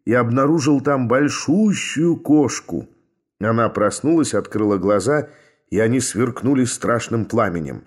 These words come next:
Ты же знаешь, как в темноте горят глаза животных. Я с ней поздоровался и попросил уступить мне место.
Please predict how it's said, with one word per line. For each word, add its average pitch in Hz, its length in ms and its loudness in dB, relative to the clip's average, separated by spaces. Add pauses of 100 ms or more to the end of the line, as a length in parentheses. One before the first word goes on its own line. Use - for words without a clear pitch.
(360)
Ты 131 120 0
же 117 140 0
знаешь, 135 400 -2
как - 260 -2
в - 80 -20
темноте 104 540 -2
горят 110 500 0
глаза 107 420 0
животных. 104 800 -4 (500)
Я 180 260 2
с - 120 -6
ней 151 240 2
поздоровался 127 920 0
и 131 160 2
попросил 98 640 -2
уступить 123 560 -4
мне 160 180 2
место. 170 600 -2